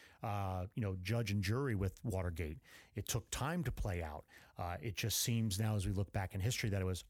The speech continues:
"Oh, the president resigned, it was Watergate." It was like, no, the president resigned. He chose to resign. He was being, you know, there was a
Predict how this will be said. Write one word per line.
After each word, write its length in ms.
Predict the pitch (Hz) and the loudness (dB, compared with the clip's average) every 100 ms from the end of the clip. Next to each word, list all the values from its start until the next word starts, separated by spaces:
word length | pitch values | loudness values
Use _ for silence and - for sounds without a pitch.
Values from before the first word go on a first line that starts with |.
| 156 | -4
"Oh, 140 | 151 | -2
the 60 | 113 | 0
president 300 | 147 127 143 | -2 0 0
resigned, 280 | 127 135 | 0 0
it 60 | 127 | 0
was 120 | 104 | 0
Watergate." 380 | 107 123 113 104 | 0 0 0 -2
It 40 | |
was 100 | 104 | -2
like, 140 | 98 95 | -4 -4
no, 240 | 143 92 | -2 -2
the 80 | 78 | -4
president 460 | - 120 117 113 107 | -4 -2 0 0 0
resigned. 380 | 98 107 104 | 0 0 0
He 200 | 90 147 | -2 -4
chose 400 | 123 - 135 127 - | -2 -2 0 0 0
to 100 | 101 | 0
resign. 480 | 95 117 107 80 - - - - | 2 2 0 -2 -6 -16 -20 -8
He 140 | - | -2
was 140 | 107 92 | 0 0
being, 480 | - 110 101 92 98 _ _ _ | 0 0 2 0 -4 _ _ _
you 80 | - | -4
know, 120 | 104 | -2
there 120 | 92 104 | -2 0
was 180 | 98 | 0
a 180 | 95 90 | 0 -2